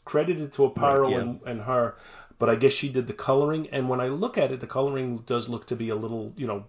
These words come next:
Speaker 1: more, uh, dynamic than you'd seen a lot, because you get some
Speaker 2: Mm-hmm.
Speaker 1: explosions here and the color is actually, you know, changing and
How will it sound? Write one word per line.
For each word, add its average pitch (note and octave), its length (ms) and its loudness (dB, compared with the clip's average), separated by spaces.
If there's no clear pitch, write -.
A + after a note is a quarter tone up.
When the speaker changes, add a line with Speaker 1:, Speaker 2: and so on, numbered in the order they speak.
Speaker 1:
more, B2 520 2
uh, - 180 -4
dynamic A2 680 0
than G#2 180 -4
you'd G2+ 160 -8
seen A2 200 -4
a G2+ 60 -2
lot, G#2 320 -2
because A#2+ 380 -2
you G#2+ 80 -2
get A#2 160 -4
some A#2 120 -4
Speaker 2:
Mm-hmm. G#2 60 -2
Speaker 1:
explosions A2 600 -4
here G#2+ 160 -6
and G#2 100 -6
the G2 40 -10
color G#2 340 -2
is G2+ 140 -6
actually, G#2 380 -8
you A2+ 120 -8
know, G2+ 100 -6
changing G#2 680 -6
and G2 160 -12